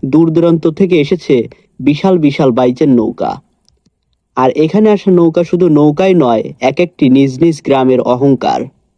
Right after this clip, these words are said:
আর আজকের প্রথম টান বস্তাল একতা এক্সপ্রেস বনাম শেরেবাংলা ভিটাপাড়া। আর এই টানে বস্তাল একতা এক্সপ্রেস কিন্তু অনেকটা এগিয়ে গিয়ে জিতে যায়।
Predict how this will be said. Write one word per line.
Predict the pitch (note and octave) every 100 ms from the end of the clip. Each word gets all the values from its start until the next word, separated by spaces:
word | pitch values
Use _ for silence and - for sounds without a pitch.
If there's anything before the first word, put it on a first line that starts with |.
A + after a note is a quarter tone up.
| _ _ _ _ _ _ _ _
আর | B2 B2 -
আজকের | C3 D3 - F3+ D#3+
প্রথম | D#3+ D#3+ G#3+
টান | G3 D#3+ B2 A#2 C3 B2
বস্তাল | C#3+ D3 F#3+ F#3+
একতা | D#3+ D#3 D3+
এক্সপ্রেস | C#3+ C#3 - D#3+ D#3 C3
বনাম | C3+ C3+ B2+
শেরেবাংলা | A#2+ D3 C#3 C3+ C3+ B2+
ভিটাপাড়া। | B2 C#3 C3 A2 - - _ _ _ _ _ _ _ _ _
আর | B2+
এই | B2+ - E3+ A3+
টানে | G#3 F3 C3
বস্তাল | C3+ C#3 - F3 D#3+
একতা | C#3+ C#3+ D3
এক্সপ্রেস | D3 C#3+ - E3 C#3+ -
কিন্তু | - D3+ C#3+
অনেকটা | C3+ C#3 D#3 - C#3+
এগিয়ে | C#3 C#3+ C#3 D3
গিয়ে | C3+ C3
জিতে | A#2+ A#2+ A#2+
যায়। | - -